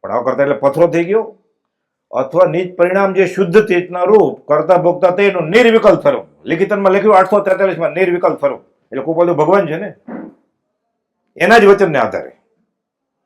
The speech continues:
આપણે કેવી રીતે ઓળખીએ? જ્ઞાનીને જ્ઞાનીના વચનથી જ ઓળખવા પડે. મારી બુદ્ધિથી ઓળખવા જાવ તો કેવી રીતે ઓળખાય?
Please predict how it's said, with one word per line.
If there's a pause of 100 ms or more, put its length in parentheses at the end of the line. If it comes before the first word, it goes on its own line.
(120)
આપણે
કેવી
રીતે
ઓળખીએ? (1700)
જ્ઞાનીને (100)
જ્ઞાનીના
વચનથી
જ
ઓળખવા
પડે. (100)
મારી
બુદ્ધિથી
ઓળખવા
જાવ
તો
કેવી
રીતે
ઓળખાય?